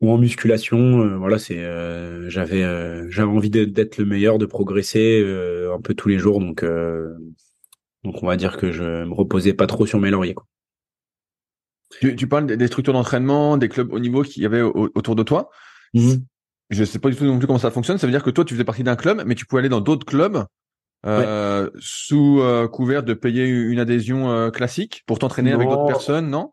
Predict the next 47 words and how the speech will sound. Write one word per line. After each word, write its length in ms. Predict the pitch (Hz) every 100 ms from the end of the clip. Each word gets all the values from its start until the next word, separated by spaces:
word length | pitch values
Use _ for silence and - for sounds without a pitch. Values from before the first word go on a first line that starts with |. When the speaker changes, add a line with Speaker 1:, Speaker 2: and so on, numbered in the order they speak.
| _
Speaker 2:
Comment 160 | - 113
ça 120 | 123
marchait ? 160 | 117 120
Speaker 1:
Non, 120 | 143
non, 160 | 151 147
en 40 |
ju-, 180 | 127 120
en 140 | 123 123
judo, 280 | 120 120 170
c'est 200 | - 110
pas 180 | 139
trop, 200 | - - 127
trop 200 | - 117
le 60 |
cas, 260 | 110 131 147
euh, 680 | 151 123 113 107 107 104 104
sauf 200 | - 117
si 200 | - 113
vraiment, 540 | 104 113 127 135 131
euh, 40 | 110
tu 160 | -
vas 140 | 107 104
que 160 | 131
dans 160 | 117 113
ce 100 | -
club. 380 | 135 151 123 90
Mais 160 | 110
si, 380 | 110 - - 120
euh, 880 | 117 107 104 101 104 104 98 - -
si 300 | - - -
tu 200 | 107 113
sillonnes 440 | 110 - 120 120 120
un 80 |
peu 240 | 107 117 120
les 160 | 113
clubs, 340 | 110 117 131 120
et 80 | 107
cetera, 600 | - 95 110 113 127 120
et 80 | 107
qu'en 120 | 107
plus, 220 | - 113
t'as 120 | 117
un 80 | 104
bon 180 | 98 110
niveau, 300 | 117 117 120
que 80 | -
t'as, 240 | 107